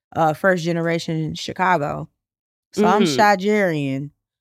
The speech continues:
Speaker 1: My grandparents migrated
Speaker 2: <laughs>
Speaker 1: from the South. And so when
Speaker 2: Mm-hmm.
Speaker 1: I was younger, my grandparents used to always say,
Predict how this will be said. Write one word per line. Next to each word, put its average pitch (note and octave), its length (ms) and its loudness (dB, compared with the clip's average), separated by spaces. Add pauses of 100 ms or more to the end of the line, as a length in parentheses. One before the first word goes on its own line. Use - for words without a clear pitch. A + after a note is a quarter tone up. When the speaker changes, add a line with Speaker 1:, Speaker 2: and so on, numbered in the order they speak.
Speaker 1:
My F3 180 0
grandparents F#3+ 640 0
migrated F#3 640 2
Speaker 2:
<laughs> - 20 -20
Speaker 1:
from F#3 260 0
the F3+ 80 0
South. F3 500 4 (400)
And F#3 220 0
so F3+ 240 4 (220)
when - 20 0
Speaker 2:
Mm-hmm. F3 140 2
Speaker 1:
I F3+ 120 4
was F3+ 260 2
younger, G3+ 440 2
my F3 200 0
grandparents F#3 540 0
used E3+ 160 -6
to - 100 -4
always E3 300 0
say, D#3 500 0